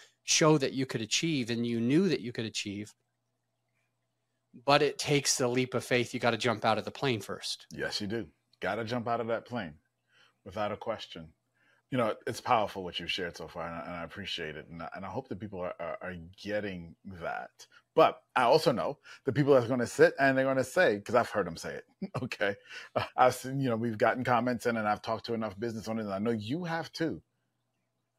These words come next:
Speaker 2: who are gonna say, "Yeah, but h-, how do you trust them? And,
Speaker 1: Mm.
Speaker 2: I mean, are they gonna do as good a job as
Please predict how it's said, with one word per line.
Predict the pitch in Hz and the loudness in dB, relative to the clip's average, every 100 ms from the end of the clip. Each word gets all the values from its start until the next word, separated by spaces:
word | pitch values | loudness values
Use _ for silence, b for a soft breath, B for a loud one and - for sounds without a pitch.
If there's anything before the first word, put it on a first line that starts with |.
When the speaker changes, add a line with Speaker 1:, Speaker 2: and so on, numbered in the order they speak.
| _ _ _ | _ _ _
Speaker 2:
who | 151 | 4
are | |
gonna | 139 147 120 | 6 2 2
say, | 143 127 107 B - | 2 2 0 B -2
"Yeah, | 135 185 | 2 4
but | 156 175 170 - - | 4 4 2 -2 -4
h-, | - 151 | -2 -2
how | - | -2
do | 202 | 0
you | 285 | 0
trust | 285 - 180 226 - | 0 -2 -4 -6 -2
them? | 120 80 - _ _ _ _ _ - | -2 -2 -14 _ _ _ _ _ 2
And, | 143 147 143 | 4 4 2
Speaker 1:
Mm. | 131 104 156 | 0 2 2
Speaker 2:
I | |
mean, | 180 | 6
are | 160 160 | 8 10
they | 190 | 10
gonna | 240 233 | 8 6
do | 139 180 202 | 6 4 4
as | 135 | 4
good | 107 185 | 4 4
a | 175 | 4
job | 110 135 147 135 - | 4 4 6 2 4
as | 143 127 | 2 2